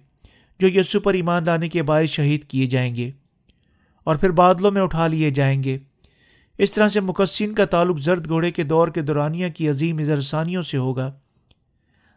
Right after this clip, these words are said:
جب عظیم رضا ثانی آئیں گی، ہر کوئی اس دنیا میں کسی ایسے شخص کو ڈھونڈے گا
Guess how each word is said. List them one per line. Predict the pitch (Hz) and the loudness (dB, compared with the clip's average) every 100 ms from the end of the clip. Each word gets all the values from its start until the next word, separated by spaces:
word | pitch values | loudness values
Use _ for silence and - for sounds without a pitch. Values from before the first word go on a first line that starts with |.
| _ | _
جب | 143 151 156 | -2 0 0
عظیم | 135 147 151 | 0 0 0
رضا | 147 147 | 0 0
ثانی | 139 147 143 151 | -2 -4 -2 -2
آئیں | 151 180 160 | -2 -2 -2
گی، | 135 - _ _ _ _ - | -4 -6 _ _ _ _ -4
ہر | 185 196 | 0 0
کوئی | 202 180 180 170 | 2 0 0 -2
اس | 139 | -2
دنیا | 160 160 190 | -4 -2 0
میں | 160 135 - _ _ _ _ | 0 -2 -6 _ _ _ _
کسی | 180 170 208 | -8 0 6
ایسے | 208 208 220 | 6 6 2
شخص | 208 208 202 | 0 -2 -2
کو | - 185 | -2 0
ڈھونڈے | 147 160 190 185 | 0 0 2 4
گا | 151 143 | 4 2